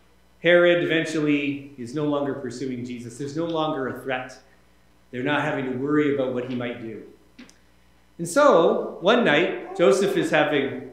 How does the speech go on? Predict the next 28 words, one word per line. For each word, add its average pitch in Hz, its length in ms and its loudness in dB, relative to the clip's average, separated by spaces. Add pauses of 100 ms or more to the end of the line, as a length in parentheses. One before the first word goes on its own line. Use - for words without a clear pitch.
his 120 240 -10
sleep 202 280 -4
again, 143 460 -2 (420)
and 143 80 -4
he 156 80 2
has 170 120 4
another 160 200 4
dream. - 540 0 (520)
And 113 100 -14
guess 185 260 4
what? - 420 6 (580)
Bam! 277 580 8
An 208 120 6
angel 349 380 8
shows 196 360 8
up - 440 4 (180)
and 175 100 0
says, 208 340 6
"Joseph, 262 380 6
I 226 100 8
have 208 260 6
good 202 160 4
news. 233 520 6 (360)
Herod 226 640 4
has 175 180 -6
died. 156 580 2 (180)
He's 165 160 -4
gone. 190 420 2